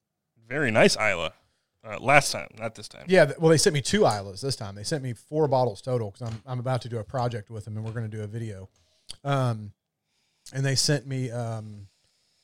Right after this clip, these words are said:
Speaker 2: two Islas.
Speaker 1: Please don't talk to me right now.
Speaker 2: Just, just take a second for the O face. You go ahead.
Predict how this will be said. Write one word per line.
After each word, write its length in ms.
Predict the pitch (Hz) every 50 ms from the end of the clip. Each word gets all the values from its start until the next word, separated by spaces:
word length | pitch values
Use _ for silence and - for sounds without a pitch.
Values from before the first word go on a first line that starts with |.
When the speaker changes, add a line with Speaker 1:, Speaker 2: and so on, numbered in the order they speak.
| _ _ _ _ _ _ _
Speaker 2:
two 240 | - - 180 202 214
Islas. 640 | - 135 139 147 147 147 143 143 139 123 - - - -
Speaker 1:
Please 220 | - 165 147 147
don't 120 | 156 147
talk 180 | 123 139 135 123
to 80 | - 127
me 60 | 123
right 160 | 123 123 120
now. 180 | 131 127 123 117 117 - - -
Speaker 2:
Just, 180 | 151 143 - - - -
just 140 | - 127 - - - - - - - -
take 180 | - 139 143 139
a 40 |
second 240 | 131 - 135 117 123 113
for 80 | -
the 120 | 117 110 107
O 100 | 113 101
face. 380 | - - 104 98 98 - - -
You 60 | 127
go 120 | 117 135 120
ahead. 200 | 113 120 113